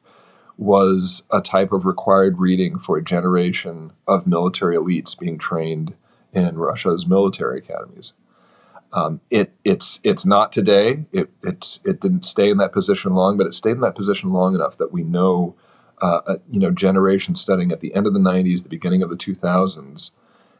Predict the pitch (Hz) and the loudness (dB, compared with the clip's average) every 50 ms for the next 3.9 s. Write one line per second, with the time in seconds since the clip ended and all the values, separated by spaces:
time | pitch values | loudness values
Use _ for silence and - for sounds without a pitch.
0 | _ _ _ _ _ - - - 117 110 110 127 123 101 98 95 92 92 - - | _ _ _ _ _ -6 -2 0 0 2 4 2 4 4 6 4 4 4 2 -2
1 | - - 78 92 90 - - - - - 92 85 82 82 87 87 - - - - | -2 0 0 0 -2 -6 -10 -10 -6 -4 -2 0 0 0 -2 -4 -6 -10 -8 -4
2 | 95 90 90 90 87 82 80 80 82 90 92 90 90 90 85 82 85 85 85 87 | -2 -2 -2 -2 -2 -2 -2 -2 0 0 0 0 0 0 0 0 0 0 -2 -2
3 | 82 90 92 92 90 92 90 90 104 117 123 - - - - - - - | -2 0 0 0 0 0 0 2 2 0 0 -2 -6 -12 -14 -14 -18 -20